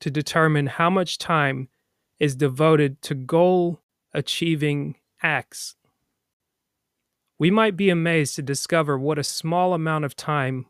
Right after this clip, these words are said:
we actually spend preparing for the future. A doctor, for example, might spend twelve hours a day in the presence of his or her patients.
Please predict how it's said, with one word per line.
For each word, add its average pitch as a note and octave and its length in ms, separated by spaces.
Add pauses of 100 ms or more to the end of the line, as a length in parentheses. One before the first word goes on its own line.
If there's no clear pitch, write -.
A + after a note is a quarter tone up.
(100)
we D3 140
actually D#3+ 360
spend C#3+ 580
preparing C#3 520
for C#3 140
the C3 120
future. - 600 (1700)
A - 60
doctor, D3 640 (120)
for D#3 180
example, C#3 800 (220)
might C#3+ 240
spend D3+ 380
twelve E3+ 360
hours D#3 340
a C#3+ 80
day C3+ 460 (460)
in D#3 120
the D3 100
presence D#3+ 560
of D#3 200
his D3+ 560
or C#3 140
her C#3 200
patients. - 800